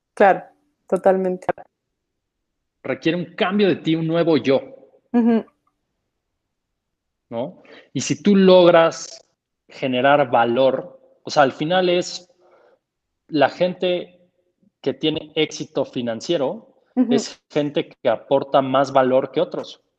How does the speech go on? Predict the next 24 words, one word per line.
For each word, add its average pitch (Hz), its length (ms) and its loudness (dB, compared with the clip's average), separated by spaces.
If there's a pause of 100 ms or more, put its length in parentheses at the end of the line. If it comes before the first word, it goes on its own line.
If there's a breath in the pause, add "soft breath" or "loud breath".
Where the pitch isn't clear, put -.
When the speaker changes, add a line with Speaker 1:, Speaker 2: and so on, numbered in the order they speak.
(580)
Speaker 1:
Sí. 190 260 -2
Speaker 2:
Es - 120 -6
simplemente 185 520 0
eso. 147 520 -2 (1300)
Y 170 120 -2
entonces 185 260 0
la 196 120 4
pregunta 180 300 0
es, - 300 -6
¿cómo 196 360 -2
tú 254 200 -6
puedes 196 220 0
aportar 143 480 -2
más 143 400 -2
valor 147 480 0 (1400)
que 147 140 -2
los 123 180 -2
demás? 117 420 -10 (840)
Esta 226 340 0
es - 460 -6 (600)
una 196 560 -4 (100)
gran 170 560 0
oportunidad, 123 680 -4
Pau. 110 220 -8